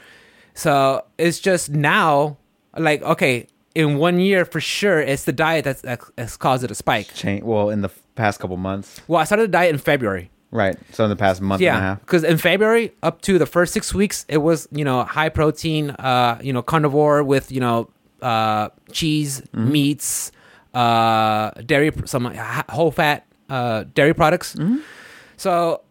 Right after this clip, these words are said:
Speaker 1: I was like, "Well, it's a diet that's, that's bringing it up." So it's like, I'm not saying my physician's wrong. Of course not. That guy has hours, thousands of hours of doing his thing.
Speaker 2: Sure.
Speaker 1: But I'm not,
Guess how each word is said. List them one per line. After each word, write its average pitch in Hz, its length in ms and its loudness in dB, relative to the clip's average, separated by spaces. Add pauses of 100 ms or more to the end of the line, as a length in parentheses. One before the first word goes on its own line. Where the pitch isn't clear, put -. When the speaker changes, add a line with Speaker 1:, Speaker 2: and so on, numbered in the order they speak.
(240)
Speaker 1:
I 151 40 -8
was 143 60 -6
like, 139 100 -2
"Well, 147 120 0
it's 156 100 -2
a 226 60 2
diet 139 480 0
that's, 131 120 -8
that's 135 220 -4
bringing 147 320 -2
it 120 100 2
up." 147 220 2
So 160 140 0
it's 160 100 0
like, 180 260 0 (1080)
I'm 254 160 2
not 254 200 2 (440)
saying 208 300 2
my 160 100 2
physician's 151 520 -2
wrong. 147 260 2
Of 135 80 -6
course 196 200 0
not. 101 240 -8
That 147 200 -2
guy 170 120 0
has 156 360 -4 (580)
hours, 196 520 0
thousands 196 480 0
of 175 100 4
hours 170 340 4
of 139 200 -4
doing 170 220 2
his 135 100 -4
thing. 147 200 0 (180)
Speaker 2:
Sure. 156 140 -8
Speaker 1:
But 175 280 -2 (760)
I'm 190 160 4
not, 202 240 2